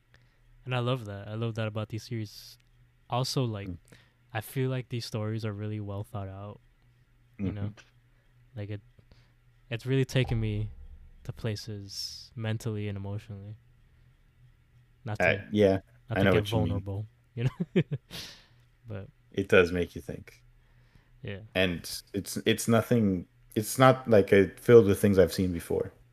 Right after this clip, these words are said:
Speaker 1: Yeah.
Speaker 2: It's very fresh and
Speaker 1: Yeah.
Speaker 2: creative.
Speaker 1: So I'm excited. I'm excited for, um,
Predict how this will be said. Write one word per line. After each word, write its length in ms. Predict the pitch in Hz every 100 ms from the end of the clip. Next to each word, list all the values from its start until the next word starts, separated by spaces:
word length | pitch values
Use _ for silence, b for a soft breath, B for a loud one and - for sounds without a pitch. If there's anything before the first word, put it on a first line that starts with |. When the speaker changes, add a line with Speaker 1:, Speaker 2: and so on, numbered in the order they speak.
| _
Speaker 1:
Yeah. 160 | - 107 -
Speaker 2:
It's 160 | -
very 260 | 85 90 90
fresh 500 | - 76 - - - _ _ _ _ _ _
and 80 | 82
Speaker 1:
Yeah. 40 |
Speaker 2:
creative. 420 | - 80 69 - - _ _ _ _ _ _ _ _ _ _
Speaker 1:
So 240 | - 123
I'm 80 | 123
excited. 500 | 143 - 98 101 113 - _ _ -
I'm 120 | 113
excited 480 | 110 - 113 107 110
for, 800 | - 107 101 101 98 95 98 104 _ _ _ _ _ _ _ _
um, 500 | 110 101 95 98 104